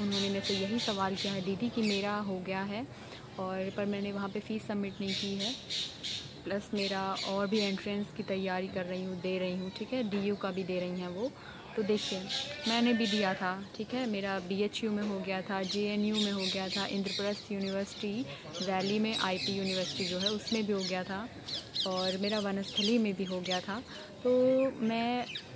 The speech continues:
किसी कारणवश, मेरा एक्सीडेंट हो गया था जून में, जब मैं ग्र-, एम-, उसमें बीएससी का थर्ड ईयर का फाइनल का पेपर दे रही थी,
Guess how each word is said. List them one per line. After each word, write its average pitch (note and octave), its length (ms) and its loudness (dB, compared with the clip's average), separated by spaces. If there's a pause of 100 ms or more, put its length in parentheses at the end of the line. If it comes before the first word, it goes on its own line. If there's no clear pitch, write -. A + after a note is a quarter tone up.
किसी A#3+ 200 0
कारणवश, G#3 680 0
मेरा G#3 200 0
एक्सीडेंट G#3 480 -2
हो G3+ 60 -2
गया F3+ 200 -2
था G3 140 -2
जून F#3+ 340 0
में, F#3 260 0
जब F#3+ 140 -2
मैं F3+ 160 -2
ग्र-, - 260 -6
एम-, F#3 300 -4
उसमें F3+ 280 -4
बीएससी F#3+ 360 -2
का F#3+ 120 -4
थर्ड F3+ 280 -4
ईयर F#3 140 2
का F3+ 140 -4
फाइनल F3+ 380 -2
का F3+ 160 -2
पेपर F#3 260 -2
दे E3+ 160 0
रही E3+ 120 2
थी, A#3 200 -2